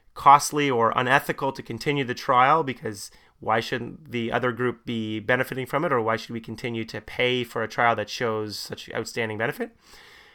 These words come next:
Uh, we might stop trials for futility,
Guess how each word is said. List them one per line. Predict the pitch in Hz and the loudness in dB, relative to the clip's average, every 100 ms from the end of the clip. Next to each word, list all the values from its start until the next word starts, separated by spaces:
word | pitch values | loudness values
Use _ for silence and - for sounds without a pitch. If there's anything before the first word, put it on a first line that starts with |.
| _ _ | _ _
Uh, | - 107 | -10 0
we | |
might | 151 160 | 4 4
stop | - 151 - | 6 2 4
trials | 147 135 131 | 6 6 6
for | - 123 | 0 0
futility, | - 113 - 143 170 254 349 | 0 -6 2 4 4 0 -4